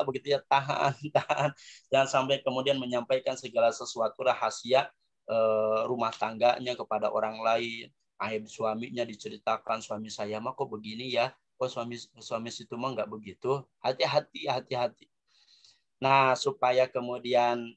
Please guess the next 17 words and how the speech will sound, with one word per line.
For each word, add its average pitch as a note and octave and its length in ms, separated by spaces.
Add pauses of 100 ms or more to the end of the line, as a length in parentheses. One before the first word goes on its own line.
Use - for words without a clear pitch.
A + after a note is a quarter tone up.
eh, A2+ 240
adil C#3+ 400
mungkin B2 400
ya, D#3+ 80 (240)
supaya A2 480
adil, A#2+ 400 (320)
tadi B2 560
nasihat A#2 560
Umamah A2+ 720
binti A#2+ 240
Harisa A#2 480
kepada G#2+ 320
seorang G#2+ 320
istri, C#3 320 (320)
ini A#2+ 160
ada B2+ 320
nasihat A#2+ 640